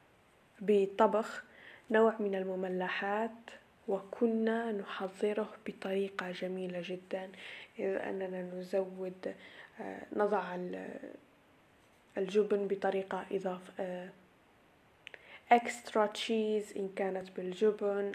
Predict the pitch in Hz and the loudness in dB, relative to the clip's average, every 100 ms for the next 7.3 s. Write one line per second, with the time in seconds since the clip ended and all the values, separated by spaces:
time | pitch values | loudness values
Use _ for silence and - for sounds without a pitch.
0 | - 185 180 - - - - 220 - - | -2 -2 -4 -10 -16 -12 0 0 0 -10
1 | - - 233 220 214 208 202 202 196 202 | -12 0 4 6 4 2 0 0 -2 -6
2 | 233 277 269 - - - - - _ _ | -8 -10 -12 -14 -20 -20 -20 -20 _ _
3 | _ _ _ - _ _ _ 226 214 - | _ _ _ -20 _ _ _ -4 -4 -6
4 | - - 226 214 220 220 220 214 208 - | -10 2 4 4 4 2 0 -6 -8 -4
5 | 202 196 190 190 185 202 208 214 208 - | 2 2 2 -4 -2 0 2 2 0 -6
6 | - - - - - 220 214 214 202 202 | -18 -18 -18 -20 -6 -2 -2 -2 -4 -2
7 | 185 190 | -2 -4